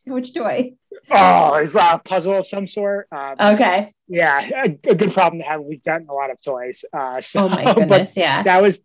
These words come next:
Speaker 2: the first one. I'm sure there's more, but that was the first one I noticed and ran
Speaker 1: Oh, that's
Speaker 2: over and,
Speaker 1: funny.
Speaker 2: sh-, and showed Allie. So I was pretty excited about it.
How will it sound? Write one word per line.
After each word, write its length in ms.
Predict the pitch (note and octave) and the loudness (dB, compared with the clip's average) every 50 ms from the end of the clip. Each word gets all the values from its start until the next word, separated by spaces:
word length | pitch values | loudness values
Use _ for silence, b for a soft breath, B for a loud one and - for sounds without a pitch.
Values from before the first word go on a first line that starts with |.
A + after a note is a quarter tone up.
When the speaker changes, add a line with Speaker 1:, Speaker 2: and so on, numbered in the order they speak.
| _ | _
Speaker 2:
the 120 | - F#3+ F#3 | -4 -4 -4
first 380 | - - G3 F#3+ F3 - - | -2 -2 -2 -2 -2 -2 -8
one. 580 | E3 D#3+ D3 D#3+ D#3+ D#3+ E3 E3 E3 E3 F3+ F3 _ | -10 -8 -6 -4 -4 -4 -4 -6 -8 -12 -14 -16 _
I'm 140 | - D3+ C#3+ | -16 -16 -14
sure 240 | - - - F3 E3 | -12 -2 0 2 2
there's 220 | D3+ D#3 D3 C3 | 2 0 -4 -4
more, 340 | C3+ C#3+ C#3+ D3 D#3 E3 E3+ | -6 -10 -8 -4 -4 -4 -2
but 100 | D#3+ E3 | -2 -2
that 140 | D#3+ D#3+ E3 | -2 -2 -4
was 80 | E3 D3+ | -4 -6
the 60 | D#3+ | -10
first 300 | - _ D#3+ D#3 - - | -10 _ -8 -8 -6 -6
one 100 | D#3+ C#3+ | -8 -8
I 80 | C3+ C#3 | -8 -10
noticed 500 | C#3+ C#3+ C#3 C#3 C#3 C#3 C#3 - - - | -10 -8 -8 -8 -6 -8 -8 -10 -12 -14
and 400 | E3 C#3+ C3 C3 C3 C3 C3+ C3 - B B B B B _ | -14 -14 -14 -14 -14 -14 -16 -16 -20 B B B B B _
ran 260 | - D3 D3 F3+ G3 F#3+ | -2 2 2 4 4 2
Speaker 1:
Oh, 60 | F#3+ | 2
that's 120 | F#3+ C3 C#3 | 0 0 -2
Speaker 2:
over 80 | C3+ G3+ | -6 -6
and, 80 | G3+ - | -6 -8
Speaker 1:
funny. 80 | - | -10
Speaker 2:
sh-, 100 | - - - | -10 -6 -4
and 200 | G#3+ E3+ D#3 D3 | -4 -4 -4 -6
showed 380 | - - - - - F3 D3+ D3 | -8 -10 -6 0 2 2 2 2
Allie. 360 | C#3 C3+ C3 C3+ C3+ C3 C3+ | 2 0 0 -2 -4 -6 -6
So 160 | A#2+ - - | -6 -6 -6
I 80 | C3+ C3 | -4 -4
was 120 | C3+ C#3 | -6 -6
pretty 180 | - - D3+ C3+ | -8 -6 -6 -6
excited 340 | B2 - - C3+ B2 A#2+ A#2+ | -6 -6 -8 -8 -6 -6 -10
about 300 | A#2 A2+ B2 A#2+ A#2+ A#2+ | -10 -8 -8 -8 -8 -10
it. 120 | B2+ D3 | -10 -12